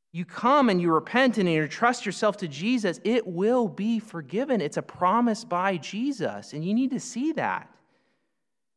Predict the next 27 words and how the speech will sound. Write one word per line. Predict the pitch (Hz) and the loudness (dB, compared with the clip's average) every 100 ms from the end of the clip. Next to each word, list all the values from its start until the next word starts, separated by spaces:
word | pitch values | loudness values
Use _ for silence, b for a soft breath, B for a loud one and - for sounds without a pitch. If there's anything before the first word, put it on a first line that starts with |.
| _ _ _ | _ _ _
Now, | 170 | -6
there | 175 208 | -2 0
is | 277 | 2
an | 262 | 2
exception, | 202 - 254 294 - 139 220 269 - - _ _ - | 2 2 2 2 0 2 2 0 -8 -20 _ _ -10
and | 160 | -8
we'll | 165 | -2
talk | 240 277 247 | 2 2 2
about | 151 123 - | 4 4 4
this. | 139 208 | 2 0
So | - 175 | -2 0
what | 180 | 2
does | 196 | 2
he | 196 | -2
say? | - 190 - | 0 2 2
"But | 110 185 147 - - - _ _ _ _ _ _ _ _ _ _ _ _ _ | 4 6 6 4 -8 -20 _ _ _ _ _ _ _ _ _ _ _ _ _
the | 139 | -10
slander, | - - 185 214 233 170 120 | -10 -4 2 4 4 4 0
the | 113 | -2
blasphemy | 127 165 208 214 - 156 120 104 98 - | 2 4 4 2 -4 -2 0 -2 -6 -8
against | 139 131 160 185 202 - | -6 2 4 4 2 -4
the | 170 | -8
Spirit | - 185 151 113 | -6 0 2 2
or | 117 | 4
of | 147 170 | 4 4
the | 165 | 0
Spirit | 160 - 175 156 113 104 | -4 -4 2 4 4 0